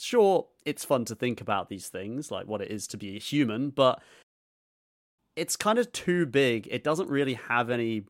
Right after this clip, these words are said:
practical uses in life. Like, it's not, you don't really, you know, people who are philosophers,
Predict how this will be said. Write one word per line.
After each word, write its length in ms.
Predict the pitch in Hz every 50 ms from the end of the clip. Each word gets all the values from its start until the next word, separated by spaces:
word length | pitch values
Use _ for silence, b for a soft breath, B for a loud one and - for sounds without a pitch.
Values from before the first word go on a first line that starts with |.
| _ _ _ _
practical 720 | - - - 131 120 120 - - - 120 - - 113 107
uses 600 | 101 104 107 107 104 - - 110 104 98 98 -
in 260 | 104 104 101 101 101
life. 520 | 101 101 101 95 98 95 - - - - _ _ _ _ _ _ _ -
Like, 180 | 117 - - -
it's 200 | 110 - - 160
not, 200 | 165 - - _ _ _ _ _ _ _ _ _ _ _ _ _ _ -
you 100 | 160 165
don't 140 | 220 233 202
really, 300 | 196 180 170 143 131 - - - -
you 120 | - 160
know, 120 | 156 135 117
people 340 | - - 185 196 226 214 190
who 140 | 165 160 123 110 _ - 127 - - - _ _
are 120 | - 139 127
philosophers, 880 | - - 131 123 127 131 - - - - 120 113 107 104 101 - -